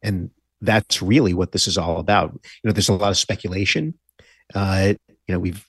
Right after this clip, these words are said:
we've heard, uh, uh, you know, sort of, you know, reporting from, you know, very solid reporters that there's gonna be in excess of thirty counts, uh, that it's gonna be about, uh, the former president's business records.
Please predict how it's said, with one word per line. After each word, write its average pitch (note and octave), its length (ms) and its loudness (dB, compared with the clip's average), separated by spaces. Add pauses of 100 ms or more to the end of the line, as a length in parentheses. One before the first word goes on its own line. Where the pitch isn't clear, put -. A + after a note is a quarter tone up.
(120)
we've F#2 160 0
heard, F#2 440 0 (480)
uh, F#2 440 0 (540)
uh, F2 280 -2 (280)
you F#2+ 100 -4
know, F2 80 -4
sort - 360 -2
of, F2 160 0
you C3 140 -6
know, G2+ 100 -2
reporting A2 600 4
from, F2 520 -8
you F#2 100 -6
know, E2+ 60 -4
very G2 220 2
solid F#2+ 380 0
reporters F#2 580 -2
that F2 100 -4
there's D#2+ 160 -6
gonna F2 140 -8
be F2 220 -8
in E2+ 100 -6
excess F2 400 -2
of - 140 -12
thirty F#2 200 2
counts, - 640 2 (480)
uh, F#2+ 240 -4
that F2+ 120 -6
it's - 120 -6
gonna F#2 160 -2
be F#2 140 -2
about, D#2+ 500 -6 (240)
uh, E2+ 300 -2 (440)
the F2 340 -4
former F#2 260 -4
president's F2+ 480 -4
business A2 420 4
records. A#2 460 0